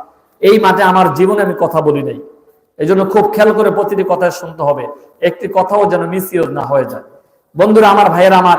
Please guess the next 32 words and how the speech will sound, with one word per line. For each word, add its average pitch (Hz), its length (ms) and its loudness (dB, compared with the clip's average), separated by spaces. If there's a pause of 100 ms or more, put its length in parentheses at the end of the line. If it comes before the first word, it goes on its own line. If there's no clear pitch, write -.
এই 185 80 -2
কথাটা, 214 340 -2 (140)
ক-, 208 120 -2
কোরআনটা 240 460 2
এমন 226 180 0
একটি 269 280 -2
কিতাব, 240 320 2 (800)
এটার 240 260 2
মধ্যে 226 160 2
first 233 420 -2
to 247 100 4
last 285 480 2
পর্যন্ত 214 500 0 (1400)
একটা 214 480 2
জের 180 540 4
জবরের 208 400 4
পর্যন্ত, 196 520 -2
একটা - 260 -2
নোক্তার 247 500 0
পর্যন্ত 202 400 -2
কোনো 175 200 -6
ভুল 156 280 -4
নাই 151 140 -4
বলে 156 180 -4
আল্লাহু 208 480 2
আকবার। - 300 0 (2000)
এই 151 100 -6
কোরআন 175 380 2
আমার 165 200 -2
আল্লাহর 165 320 0
অমীয় 156 320 -2
বাণী, 143 220 -2